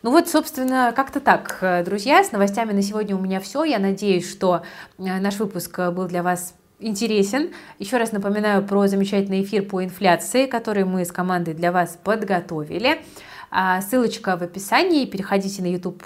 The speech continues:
ив плюс, подписывайтесь на него, и вы получите уведомление о начале эфира в среду, а, пятнадцатого февраля. Ну и на Telegram ив плюс тоже обязательно подписывайтесь, там много классной информации,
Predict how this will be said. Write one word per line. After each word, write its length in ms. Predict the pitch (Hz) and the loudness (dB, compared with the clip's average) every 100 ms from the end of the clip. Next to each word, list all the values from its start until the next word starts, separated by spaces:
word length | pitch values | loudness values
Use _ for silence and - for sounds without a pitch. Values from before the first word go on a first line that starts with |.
| - | -4
ив 360 | 170 185 190 | -2 -2 -8
плюс, 260 | - 277 381 | -6 -6 -4
подписывайтесь 840 | - 196 202 226 - 170 170 - | -2 -2 0 -6 -4 -4 -6 -6
на 60 | 190 | -6
него, 340 | 185 214 320 | -4 0 2
и 280 | 285 175 214 | 2 -2 -4
вы 120 | 202 | -4
получите 460 | 196 180 190 - 190 | -4 -4 -6 -6 -6
уведомление 720 | 175 175 175 160 147 240 277 | -4 -4 -4 -4 -6 -6 -4
о 80 | 254 | -4
начале 480 | 262 254 254 226 226 | -4 0 0 2 0
эфира 280 | 226 240 | 0 -2
в 40 | 220 | -2
среду, 420 | 214 220 196 196 202 - - - | -2 0 2 0 -2 -16 -16 -4
а, 300 | 196 196 196 | 0 2 0
пятнадцатого 520 | 196 208 202 202 190 | -2 -2 -4 -4 -8
февраля. 560 | 190 190 190 196 185 175 | -6 -4 0 2 2 0
Ну 180 | 196 285 | -4 -4
и 260 | 254 208 214 | -4 -4 -2
на 80 | |
Telegram 420 | 190 190 175 165 175 | -2 -4 -4 -4 -4
ив 100 | 175 | -6
плюс 220 | 294 339 | -4 -4
тоже 220 | - 220 | -4 -4
обязательно 340 | 196 185 175 170 | -4 -4 -6 -8
подписывайтесь, 680 | 170 - 320 302 254 220 | -10 -8 -6 -6 -6 -8
там 240 | 202 190 196 | -8 -6 -4
много 240 | 185 175 | -4 -6
классной 380 | 165 175 185 175 | -4 -4 -4 -8
информации, 680 | 165 - - 294 - 254 | -8 -8 -6 -6 0 -2